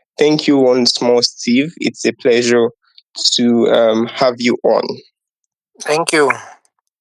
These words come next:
Speaker 1: Yeah. So, um, my next speaker will be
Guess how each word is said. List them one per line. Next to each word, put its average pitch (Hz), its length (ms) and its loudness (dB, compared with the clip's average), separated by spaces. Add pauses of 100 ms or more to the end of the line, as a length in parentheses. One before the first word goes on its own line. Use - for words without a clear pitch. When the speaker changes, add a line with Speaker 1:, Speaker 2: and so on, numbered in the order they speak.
(400)
Speaker 1:
Yeah. 107 340 2 (720)
So, - 260 0
um, 175 400 2
my 156 140 2
next 202 240 0
speaker 156 580 0
will 135 220 0
be 123 420 -4